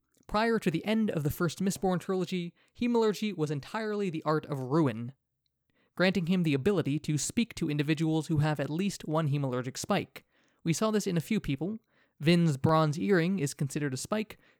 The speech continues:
granting her a boost to her pre-existing ability to use Allomantic bronze. She can pierce copper clouds due to the added strength, and this spike also allows Ruin to speak to her under the guise of Reen.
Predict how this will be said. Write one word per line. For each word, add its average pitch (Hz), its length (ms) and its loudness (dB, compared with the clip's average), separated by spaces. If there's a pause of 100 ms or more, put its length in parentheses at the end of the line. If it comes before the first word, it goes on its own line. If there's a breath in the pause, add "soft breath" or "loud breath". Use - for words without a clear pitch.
granting 190 340 0
her 175 120 2
a 151 100 0
boost 175 340 2
to 175 120 2
her 147 160 2
pre-existing 175 680 -2
ability 143 440 0
to 143 100 -4
use 127 340 -2
Allomantic 127 540 -4
bronze. 135 540 -2 (240 soft breath)
She - 180 0
can 151 140 0
pierce 190 280 2
copper 226 280 0
clouds 143 420 0
due 151 140 -2
to 139 80 -2
the 135 140 0
added 131 220 0
strength, 196 420 -6 (320 soft breath)
and 143 120 0
this 160 100 0
spike - 380 -2 (220 soft breath)
also 190 320 0
allows 151 300 0
Ruin 160 220 2
to 156 120 -2
speak - 300 -2
to 160 80 2
her 135 280 0
under 147 160 0
the 143 100 -2
guise 123 300 -2
of 147 140 -8
Reen. 139 480 -2